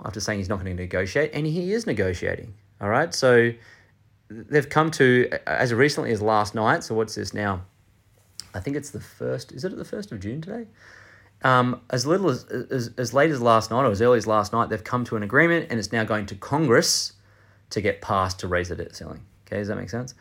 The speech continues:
So that's where it's at right now. And it looks to me like it's probably gonna get passed, uh, as it is, because if they both agree, there's no reason why Congress wouldn't pass it. Um, in actual fact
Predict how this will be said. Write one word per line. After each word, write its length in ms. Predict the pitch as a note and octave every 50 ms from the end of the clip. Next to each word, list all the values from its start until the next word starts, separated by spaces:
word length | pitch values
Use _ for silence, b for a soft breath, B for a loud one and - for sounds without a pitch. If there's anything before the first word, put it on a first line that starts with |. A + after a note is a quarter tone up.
| b b b b b
So 120 | - -
that's 180 | A#2+ C#3+ C#3+ -
where 80 | C3+ A2
it's 100 | - A#2
at 160 | G#2+ F2 -
right 120 | F2+ C2+
now. 100 | F#2+ F#2+
And 80 | F2 G#2
it 40 | B2+
looks 180 | D3+ D3+ -
to 100 | - C3+
me 160 | B2 B2 B2+
like 200 | A#2+ A2+ A2 -
it's 140 | - - -
probably 220 | - B2+ A#2+ G#2+ G2+
gonna 100 | G2+ G2+
get 160 | G2 - -
passed, 460 | - B2+ C3 C3+ C3 B2+ - - - - -
uh, 180 | G#2 G#2 - -
as 180 | G2 A2+ G2+ G#2
it 80 | G#2 G#2+
is, 360 | C#3+ G#3+ B3 A3 G3+ - - -
because 220 | A#2+ G#2+ C#3+ C#3
if 80 | C#3+ C3+
they 120 | D#3+ E3+
both 220 | F3+ F3+ D3+ C3 -
agree, 280 | G#2 A2 A#2+ A#2 A2
there's 160 | A2 A2 G#2 A#2
no 100 | B2 A#2
reason 240 | A2 A2 G2+ G#2
why 120 | G2+ G2 F#2
Congress 380 | - - A2 G#2 G#2 G2 G2
wouldn't 300 | G2 G2+ G#2+ A#2 D3+ D#3+
pass 340 | - C#3+ C#3+ D3 E3 D#3+ -
it. 160 | A#3 - - b b b b b b b b b b b b
Um, 540 | A2+ A2 A2 A2 G#2+ G#2+ G#2+ G#2 G#2 G#2 G2+ _ B B B B B B B -
in 100 | C3+ C3+
actual 340 | C#3 D3+ D#3+ - - D3 B2
fact 440 | - - C3 B2+ B2 A#2+ - -